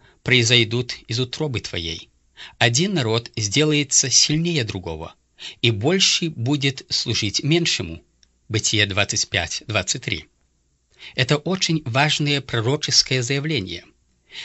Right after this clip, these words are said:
Вопреки общепринятому порядку, старший будет служить младшему. Мы не знаем, по каким причинам Бог избрал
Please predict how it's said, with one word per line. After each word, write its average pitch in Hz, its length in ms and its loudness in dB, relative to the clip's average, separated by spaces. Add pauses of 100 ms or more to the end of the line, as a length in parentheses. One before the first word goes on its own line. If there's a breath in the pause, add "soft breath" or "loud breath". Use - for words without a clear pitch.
Вопреки 143 720 2
общепринятому 151 960 -2 (140)
порядку, 139 560 -2 (760 soft breath)
старший 147 580 2
будет 123 420 0
служить 107 640 -2 (260)
младшему. 95 560 0 (840)
Мы 110 120 2
не 123 120 2
знаем, 147 420 -2 (460 loud breath)
по 104 120 0
каким 101 340 4
причинам 117 640 0 (200 soft breath)
Бог 110 360 2 (120)
избрал 101 560 0